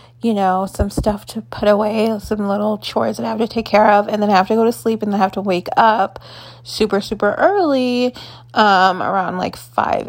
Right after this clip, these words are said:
A M. And currently, it is nine twenty-nine P M. And to some of you guys, that might seem like, "Oh, whatever."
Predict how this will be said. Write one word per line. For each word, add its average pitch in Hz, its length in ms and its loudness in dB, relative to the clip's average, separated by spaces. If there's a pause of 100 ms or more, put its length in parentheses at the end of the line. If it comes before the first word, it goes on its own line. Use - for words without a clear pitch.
(100)
A - 160 -6
M. 120 440 -8
And 226 240 -2
currently, 220 880 -2 (680)
it 269 120 2
is 226 480 4
nine 208 380 0
twenty-nine - 1000 -4
P - 240 -8
M. - 420 -4
And 233 220 2
to 262 100 0
some 269 180 4
of 285 60 0
you 269 140 0
guys, 220 280 0
that 208 140 4
might 208 400 -6
seem 214 220 -2
like, 202 300 -2
"Oh, 277 220 4
whatever." 208 520 2